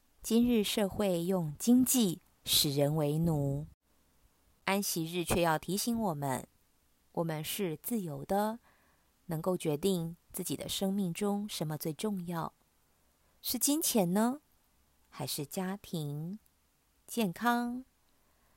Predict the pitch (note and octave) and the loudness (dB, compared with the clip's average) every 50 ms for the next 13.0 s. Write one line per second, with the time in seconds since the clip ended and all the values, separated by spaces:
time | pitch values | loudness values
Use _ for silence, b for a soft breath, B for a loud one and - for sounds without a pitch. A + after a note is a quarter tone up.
0 | _ _ - - D3+ C3 C#3 - - - - G3+ G3 F3 D#3 - b b b b | _ _ -12 -10 -6 -2 0 2 2 2 2 2 0 0 -2 -4 b b b b
1 | b _ _ _ _ F#3 G3 F#3 F3 D#3+ D3+ C#3+ C#3 C#3+ D3 - F#3+ F3+ D#3+ D3+ | b _ _ _ _ -2 0 0 0 -2 -4 -4 -6 -8 -4 -2 -2 0 0 -2
2 | D3 - - A#3+ B3+ C4+ - A#3+ F#3+ D#3 D#3 E3 E3+ D#3+ D3+ C#3+ C3+ C3+ C#3 C3+ | -4 0 0 2 2 4 4 4 4 4 2 2 2 2 2 2 0 0 -2 -2
3 | B2 A#2 A#2 _ _ _ _ _ - F3 D#3+ E3 F#3 F3+ - - F3 D3 D3 - | -2 -4 -8 _ _ _ _ _ -8 -6 -6 -6 -6 -10 -4 -2 0 0 0 -2
4 | _ - G3 E3+ _ - C#3 C3+ - - - - D3+ F3 A3+ - - G3+ F3 D#3 | _ 0 0 0 _ 0 -4 -4 -4 -6 -10 -8 -6 -6 -6 -6 -6 -6 -6 -6
5 | D#3+ E3+ D#3 D3+ - - B3 B3+ C#4+ - - E3 - - _ - - - _ _ | -6 -8 -8 -8 -6 -6 -6 -6 -8 -4 -4 -4 -4 -4 _ -10 -10 -10 _ _
6 | _ - - - F3+ D#3+ D#3 D#3 E3 - - - - - _ _ _ _ _ _ | _ -16 -8 -8 -6 -6 -6 -10 -10 -10 -10 -10 -10 -10 _ _ _ _ _ _
7 | _ _ _ _ _ _ _ _ _ _ _ _ _ _ _ _ _ _ _ _ | _ _ _ _ _ _ _ _ _ _ _ _ _ _ _ _ _ _ _ _
8 | _ _ _ _ _ _ _ _ _ _ _ _ _ _ _ _ _ _ _ _ | _ _ _ _ _ _ _ _ _ _ _ _ _ _ _ _ _ _ _ _
9 | _ _ _ _ _ _ _ _ _ _ _ _ _ _ _ _ _ _ _ _ | _ _ _ _ _ _ _ _ _ _ _ _ _ _ _ _ _ _ _ _
10 | _ _ _ _ _ _ _ _ _ _ _ _ _ _ _ _ _ _ _ _ | _ _ _ _ _ _ _ _ _ _ _ _ _ _ _ _ _ _ _ _
11 | _ _ _ _ _ _ _ - - F#3 D#3+ C#3+ - - D#3 C#3 C3 C3 C3+ E3 | _ _ _ _ _ _ _ -8 -6 -6 -6 -6 -8 -8 -6 -6 -6 -6 -6 -6
12 | F#3 - C#4 B3+ A3 F#3+ D#3+ D3 C#3 C3+ C3+ C3+ C3+ C3+ C#3 D#3 F#3+ A3+ C#4 | -4 -2 -2 0 0 0 0 0 0 0 0 0 0 0 0 0 0 -2 -2